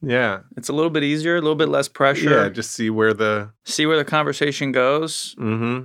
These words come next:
Speaker 2: Good.
Speaker 1: You don't have to guide it.
Speaker 2: It's on you. A lot of pressure
Speaker 1: Yeah.
Speaker 2: on you. I think we've had, you recorded the first four episodes.
Speaker 1: No,
Speaker 2: Two
Speaker 1: our,
Speaker 2: episodes?
Speaker 1: our intern at the time who started this, Nick Fopiano,
Speaker 2: He
Speaker 1: did the
Speaker 2: was
Speaker 1: first four or five episodes,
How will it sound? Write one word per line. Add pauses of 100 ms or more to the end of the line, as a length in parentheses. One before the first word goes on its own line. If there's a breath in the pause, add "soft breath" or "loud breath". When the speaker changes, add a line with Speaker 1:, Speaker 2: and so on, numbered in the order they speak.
(140)
Speaker 2:
Good.
Speaker 1:
You
don't
have
to
guide
it.
Speaker 2:
It's
on
you.
A
lot
of
pressure
Speaker 1:
Yeah.
Speaker 2:
on
you.
I
think
we've
had,
you
recorded
the
first
four
episodes.
Speaker 1:
No,
Speaker 2:
Two
Speaker 1:
our,
Speaker 2:
episodes?
Speaker 1:
our
intern (220)
at
the
time
who
started
this,
Nick
Fopiano,
Speaker 2:
He
Speaker 1:
did
the
Speaker 2:
was
Speaker 1:
first
four
or
five
episodes,